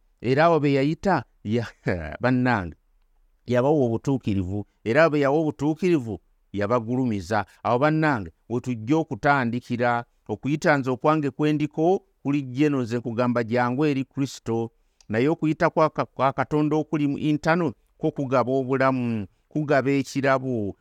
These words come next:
kuleeta emirembe, kuleeta obulokozi. Nze okwange kukugamba nti essuubi liirino, "I offer you the hope."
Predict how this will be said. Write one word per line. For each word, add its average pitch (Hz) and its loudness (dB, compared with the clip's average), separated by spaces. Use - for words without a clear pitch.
kuleeta 147 2
emirembe, 135 0
kuleeta 151 0
obulokozi. 123 0
Nze 120 -2
okwange 156 2
kukugamba 147 0
nti 123 -8
essuubi 151 -2
liirino, 135 -2
"I 123 2
offer 156 0
you 147 2
the 135 -2
hope." 143 2